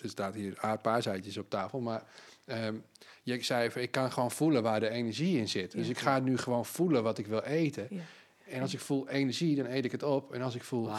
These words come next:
Speaker 1: geen energie, dan
Speaker 3: Mooi.
Speaker 1: eet ik niet op.
Speaker 2: Ja.
Speaker 3: Nou, en dan, dan kom ik weer, hè, om de hoek. Want als je dus heel mooi eet, heb je ook zuurstof nodig om het heel mooi te verbranden.
Speaker 2: Ja.
Speaker 1: Ja.
Speaker 2: Ja.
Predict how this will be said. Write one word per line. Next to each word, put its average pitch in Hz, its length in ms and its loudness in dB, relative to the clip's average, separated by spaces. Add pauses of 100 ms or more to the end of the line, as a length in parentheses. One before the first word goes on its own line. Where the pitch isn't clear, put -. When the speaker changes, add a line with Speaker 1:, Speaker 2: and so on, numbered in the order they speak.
(120)
Speaker 1:
geen 139 100 4
energie, 127 560 -2 (220)
dan 104 100 -10
Speaker 3:
Mooi. 120 120 -6
Speaker 1:
eet 131 60 -8
ik - 60 -16
niet 120 160 -8
op. - 200 -10 (280)
Speaker 2:
Ja. 87 160 -12
Speaker 3:
Nou, 120 320 4
en 110 100 -2
dan, 107 160 -6
dan 104 120 -10
kom 117 200 -4
ik 143 120 -6
weer, 147 200 -2
hè, 131 200 -4
om 160 120 -4
de 127 60 -2
hoek. 110 240 -4
Want 117 340 -6 (400)
als 120 220 -6
je 117 100 -8
dus 110 320 -8 (380)
heel 127 260 -2
mooi 117 320 0
eet, 131 460 -2 (720)
heb - 220 -12
je 120 60 -6
ook 107 120 -8
zuurstof - 460 -8
nodig 107 500 -8
om 110 120 -12
het 110 120 -16
heel 120 160 -6
mooi 110 200 -4
te 101 140 -14
verbranden. 135 540 -10 (160)
Speaker 2:
Ja. 233 240 -8 (100)
Speaker 1:
Ja. - 160 -10 (220)
Speaker 2:
Ja. 247 200 -10